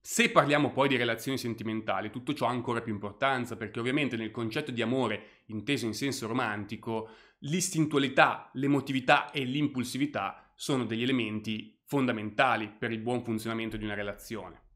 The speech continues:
Ed è per questo che le persone con bassa propensione al rischio sono spesso anche filofobiche, ovvero hanno paura di innamorarsi perché ciò comporterebbe una maggiore instabilità, quindi una minore sensazione di controllo sul proprio ambiente.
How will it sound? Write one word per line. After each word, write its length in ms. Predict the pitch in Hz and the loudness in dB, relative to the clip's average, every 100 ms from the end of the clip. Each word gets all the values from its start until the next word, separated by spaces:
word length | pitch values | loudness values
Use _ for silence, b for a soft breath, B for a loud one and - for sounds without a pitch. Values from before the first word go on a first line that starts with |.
| - | -6
Ed 180 | 139 143 | 4 4
è 60 | |
per 180 | 156 143 | 4 4
questo 380 | 233 226 - 131 | 6 6 4 -2
che 60 | 123 | -2
le 100 | 117 | -2
persone 600 | 127 123 214 185 107 - | -2 0 2 2 2 -8
con 180 | 123 113 | -8 2
bassa 340 | 156 165 - | 4 4 0
propensione 520 | 117 117 123 117 160 | -6 -4 -4 0 0
al 80 | 151 | 0
rischio 400 | 139 107 - 123 | -2 -6 -6 -6
sono 200 | 117 131 | -6 -6
spesso 460 | 135 - 117 - 123 | -6 -4 -6 -4 -4
anche 300 | 123 123 123 | -4 -4 -6
filofobiche, 1000 | - 160 139 131 - 110 101 110 117 107 | -6 -2 0 0 0 -4 -2 -4 -4 -4
ovvero 320 | 131 131 135 | -4 0 2
hanno 180 | 120 123 | 2 0
paura 300 | 123 143 160 | 4 6 6
di 80 | 117 | 6
innamorarsi 640 | 120 139 147 101 101 - | 0 0 0 0 -4 -6
perché 200 | 117 123 | -6 -4
ciò 160 | - 151 | -2 -2
comporterebbe 1040 | - 117 120 120 147 123 98 104 113 - - | -2 -4 -2 -4 -2 0 -2 -4 -6 -8 -4
una 220 | 160 156 | 2 4
maggiore 800 | 151 143 131 220 147 110 101 - | 4 2 2 6 6 6 0 -4
instabilità, 880 | - 165 - 147 147 170 156 120 127 | 2 2 4 4 4 4 4 4 4
quindi 220 | 135 127 117 | 2 -2 0
una 160 | 113 | 0
minore 560 | 117 131 143 190 160 117 | 2 4 8 8 6 4
sensazione 440 | 123 110 120 143 | -4 -8 -4 -4
di 60 | 110 | -2
controllo 800 | 143 147 107 92 98 101 - _ | -2 -2 -2 -6 -6 -8 -10 _
sul 200 | - 147 | -2 0
proprio 260 | 135 117 120 | 0 0 -2
ambiente. 580 | 107 95 90 92 95 | -2 -4 -6 -12 -14